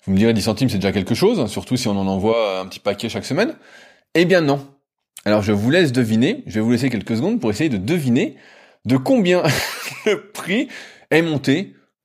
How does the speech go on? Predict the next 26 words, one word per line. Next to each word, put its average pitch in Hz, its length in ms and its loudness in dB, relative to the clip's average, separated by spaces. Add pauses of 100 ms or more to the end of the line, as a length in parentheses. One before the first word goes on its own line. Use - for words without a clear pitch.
(100)
pour 143 140 0
l'envoi 131 260 4
d'un 113 120 2
livre. 87 400 -8 (520)
Attention, 135 540 -2
mesdames 117 260 0
et 117 40 0
messieurs, 147 420 -2 (340)
sachant 147 440 0
que 185 120 -2
le 156 220 0
pou-, - 140 -20 (320)
c'est - 160 -2
par 131 140 4
rapport 123 340 0
au 120 100 -4
poids 165 240 4
du 139 120 -2
livre. 104 280 -4 (840)
Donc 120 160 2
nous 131 140 2
étions 180 360 0
à 117 120 -2
sept 202 380 -2
euros 170 200 2
soixante-seize. 135 640 -2